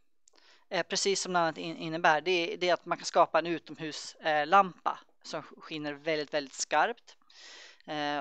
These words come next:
och, eh, ni har inställningar, samma sak här. Angle istället för, eh, radius, men gör ungefär samma sak. Ni har specular, ni har styrka.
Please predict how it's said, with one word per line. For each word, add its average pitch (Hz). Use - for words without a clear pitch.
och, -
eh, 156
ni 185
har 185
inställningar, 175
samma 170
sak -
här. 170
Angle 185
istället 156
för, 151
eh, 143
radius, 170
men 156
gör 151
ungefär 151
samma 143
sak. -
Ni 160
har 156
specular, 151
ni 147
har 147
styrka. 147